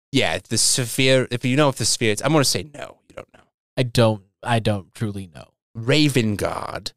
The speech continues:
Speaker 2: Raven Guard,
Speaker 1: That
Speaker 2: yes.
Speaker 1: doesn't ring a bell perfectly. Um,
Speaker 2: Oh, also Cursed Moon, but that's, that's a whole other thing.
Speaker 1: Okay. Uh, that, if there's a lot of cursed objects, then it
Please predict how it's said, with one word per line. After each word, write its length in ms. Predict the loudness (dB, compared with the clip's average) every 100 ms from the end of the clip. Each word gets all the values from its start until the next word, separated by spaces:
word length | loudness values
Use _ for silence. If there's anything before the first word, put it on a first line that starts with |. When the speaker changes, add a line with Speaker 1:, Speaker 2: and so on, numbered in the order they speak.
| -6
Speaker 2:
Raven 300 | -2 0 -2
Guard, 220 | -2 -2 0
Speaker 1:
That 40 |
Speaker 2:
yes. 140 | 2
Speaker 1:
doesn't 260 | 4 2 -2
ring 320 | -2 2 4 4
a 40 |
bell 380 | 2 2 2 0
perfectly. 800 | 2 0 0 -4 -4 -4 -4 -6 -2
Um, 400 | 2 2 2 2
Speaker 2:
Oh, 160 | 2
also 300 | 2 2 2
Cursed 320 | 2 0 0 -4
Moon, 260 | -4 -6
but 160 | -8 -6
that's, 320 | -6 -6 -8 _ -12
that's 120 | -4
a 40 |
whole 120 | -2 -2
other 160 | -6 -12
thing. 280 | -12 -16 _ -14
Speaker 1:
Okay. 260 | -4 -2 -2 _ -2
Uh, 420 | 0 2 2 0 2
that, 240 | 2 2 -6 -10 _ _ -2
if 120 | 2
there's 180 | 2 4
a 40 |
lot 140 | 2
of 80 | 0
cursed 380 | 0 2 2 2
objects, 540 | 0 0 0 -2 -2 -4
then 100 |
it 100 | -4